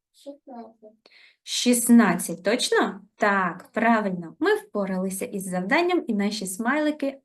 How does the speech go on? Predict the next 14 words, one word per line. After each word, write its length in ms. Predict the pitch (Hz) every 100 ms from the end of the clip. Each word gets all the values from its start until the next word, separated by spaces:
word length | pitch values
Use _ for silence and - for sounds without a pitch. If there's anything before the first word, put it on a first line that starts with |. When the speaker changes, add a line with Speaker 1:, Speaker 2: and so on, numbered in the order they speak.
| -
Speaker 2:
розвеселилися. 1200 | 247 427 214 190 190 190 180 175 170 - 175 - - - - -
Так, 320 | 202 180 180
наступне 640 | 247 349 - 277 233 190
завдання. 640 | 190 180 180 214 349 381 381 381 _ _ -
Полічи. 1300 | 277 392 427 277 226 285 294 - - - 247 170 170 - -
Ми 120 | 269
з 60 | 233
вами 260 | 220 202
зараз 340 | 190 185 185 185
бачимо 600 | 180 196 185 - 180 170
нашу 640 | 190 202 190 180 - 160
табличку 640 | - 180 175 196 196 -
першої 540 | 165 190 180 180 160 160
сотні. 580 | - 175 165 226 349